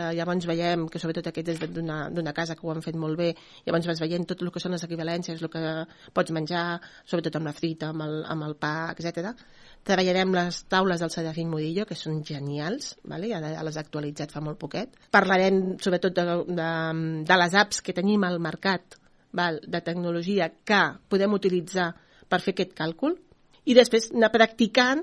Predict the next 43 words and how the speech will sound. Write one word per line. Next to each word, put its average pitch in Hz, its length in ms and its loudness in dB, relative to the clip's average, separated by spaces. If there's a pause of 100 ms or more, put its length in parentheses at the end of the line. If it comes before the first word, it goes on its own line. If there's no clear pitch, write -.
les 202 240 4
fórmules 240 640 6
perquè 214 240 4
ens 196 160 4
vagin 214 320 4
quedant 220 380 4
i - 20 4
ens 190 120 2
vagin 208 280 4
introduint 214 540 2 (100)
constantment 233 640 4
per 254 140 2
saber 202 420 2
què 214 80 0
és 196 80 2
el 208 80 2
que 202 140 0
hem 214 80 2
de 214 100 -2
fer 277 140 4 (260)
i 233 80 2
que 233 80 4
no 240 140 6
ens 262 100 0
resulti 254 480 2
tan 254 240 4
difícil 233 640 2 (300)
a 202 100 6
l'hora 208 200 8
de 233 120 4
poder 202 240 2
dir, 196 160 -2
«Ara 277 320 -2
tinc 262 240 -4
que 240 80 -4
calcular 214 400 -2
la 202 160 -2
ració, 285 380 -4 (180)
com 247 240 4
ho 180 140 4
haig 151 180 -4
de - 160 -10
fer?» - 200 -10